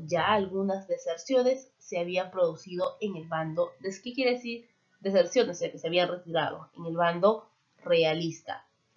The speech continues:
Las derrotas del ejército realista y la situación crítica del virreinato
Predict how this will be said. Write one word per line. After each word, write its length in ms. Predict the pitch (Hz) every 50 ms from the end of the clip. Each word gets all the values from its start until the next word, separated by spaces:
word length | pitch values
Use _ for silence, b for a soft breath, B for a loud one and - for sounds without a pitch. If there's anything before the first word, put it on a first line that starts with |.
| _ _ _ -
Las 500 | 202 214 214 220 220 220 220 214 214 202
derrotas 460 | 226 233 240 269 285 294 294 311 302
del 160 | 302 240 202
ejército 580 | 175 175 - - 240 240 240 240 285 269 285 269
realista 640 | 262 220 185 180 190 196 190 - - 170 - - _
y 140 | - 226 208
la 140 | 190 180
situación 520 | - - 170 - - 175 - - 247 247 247
crítica 460 | 247 285 277 269 233 196 - 165 170
del 140 | 170 170 180
virreinato 800 | 202 220 220 220 220 226 233 254 247 240 240 - 269 285 B